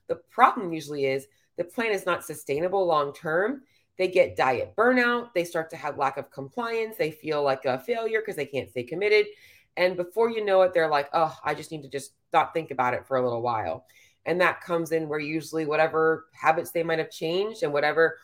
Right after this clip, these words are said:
weight they may have lost ends up creeping back up again until they decide to try it again. This is even becoming a fad now with macro counting. Macro counting isn't a diet, but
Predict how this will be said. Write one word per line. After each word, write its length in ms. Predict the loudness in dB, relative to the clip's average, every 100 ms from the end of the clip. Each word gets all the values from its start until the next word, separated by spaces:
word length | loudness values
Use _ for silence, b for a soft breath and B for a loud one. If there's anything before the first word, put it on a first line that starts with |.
| B _
weight 200 | -4 0
they 80 | 0
may 120 | 0
have 120 | 0 4
lost 320 | 4 4 -2
ends 220 | -2 2 4
up 200 | 2 -2
creeping 320 | -8 -4 0
back 220 | 0 0
up 140 | -2
again 260 | 0 0 2
until 260 | 0 0 0
they 100 | 0
decide 300 | 0 -2 -2
to 80 | -4
try 320 | -8 -4 -2
it 60 |
again. 360 | 0 0 0 -2 b b b b
This 120 | -6 -2
is 80 | -2
even 240 | 0 -2
becoming 400 | -2 -2 -2 0
a 60 | 0
fad 340 | 2 2 2
now 180 | 0 2
with 180 | 0 0
macro 460 | 0 0 4 2
counting. 480 | 2 -4 -4 -4 -6 b b _
Macro 340 | 4 6 2
counting 360 | 0 -2 0 2
isn't 240 | 2 2 2
a 140 | 2
diet, 520 | 4 6 6 2 0 4
but 240 | 4 4